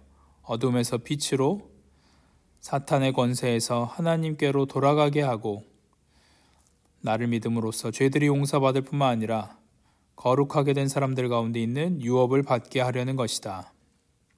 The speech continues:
그러므로 아그리빠 왕이시여, 내가 하늘에 속한 그 이상을 거스르지 않고.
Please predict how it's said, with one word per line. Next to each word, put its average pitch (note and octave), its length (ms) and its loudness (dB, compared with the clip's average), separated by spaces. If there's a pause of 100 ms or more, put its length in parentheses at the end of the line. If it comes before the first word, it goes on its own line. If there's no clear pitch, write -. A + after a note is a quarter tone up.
(4000)
그러므로 A#2 540 -6
아그리빠 B2+ 400 0
왕이시여, A#2 800 -4 (440)
내가 G#2+ 240 -4
하늘에 E3 360 0
속한 D#3+ 560 0
그 - 120 -2
이상을 B2+ 580 -2
거스르지 A#2+ 720 -2
않고. G#2 760 -8